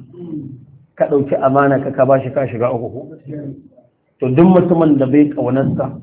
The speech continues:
a baɗininsa, to kada Allah ya jarrabe shi wajen ya ɗauki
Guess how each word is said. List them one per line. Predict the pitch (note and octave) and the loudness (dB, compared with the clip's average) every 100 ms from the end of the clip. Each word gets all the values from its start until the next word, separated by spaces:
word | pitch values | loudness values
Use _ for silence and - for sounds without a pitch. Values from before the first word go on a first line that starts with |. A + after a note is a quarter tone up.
| - - | -14 -6
a | C#3 B2 - | -6 -6 -4
baɗininsa, | A#2 C#3+ D#3 C#3+ C3 C#3 C3+ C#3 - _ _ _ _ _ - | 6 8 8 4 0 0 -2 -6 -14 _ _ _ _ _ -8
to | |
kada | - D#3 D#3+ | 0 0 0
Allah | D3+ D#3 C#3+ | 0 2 2
ya | B2 B2+ | 2 -2
jarrabe | A#2 A#2+ C#3 C3 | -4 -2 0 0
shi | C3+ | -2
wajen | C3 C#3 C#3 | -2 0 0
ya | C#3 | -2
ɗauki | C3+ - | -6 -4